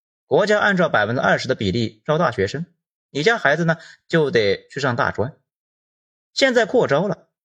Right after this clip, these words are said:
扩到百分之五十就能够去上大学了。如果事先告诉你，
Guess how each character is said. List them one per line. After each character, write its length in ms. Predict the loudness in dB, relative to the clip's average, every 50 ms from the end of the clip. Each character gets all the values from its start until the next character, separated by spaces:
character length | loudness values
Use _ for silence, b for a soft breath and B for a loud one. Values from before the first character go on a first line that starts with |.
| _ _ _
扩 240 | -2 0 0 2
到 240 | 4 2 2 2 0
百 220 | 0 0 0 2 2
分 100 | 2 0
之 60 | 0
五 260 | -2 0 0 -2 0
十 260 | 0 0 -2 -4 -4 _
就 100 | -2 -2
能 100 | 0 0
够 360 | 0 0 0 0 0 -2 -4 -4
去 120 | -6 -8
上 160 | -6 -6 -6 -4
大 220 | -4 -4 -4 -4
学 140 | -6 -10 -16
了。 120 | -16 -18 _ _ _ _ _ _ _ _ _ _ _ _ _ _ _ _ _ _ _ _ _ _ _ _ -2
如 160 | 0 2 2
果 100 | 2 2
事 160 | 2 2 2
先 160 | 2 2 2
告 180 | 4 2 2 2
诉 120 | 2 0
你， 180 | -4 -4 -4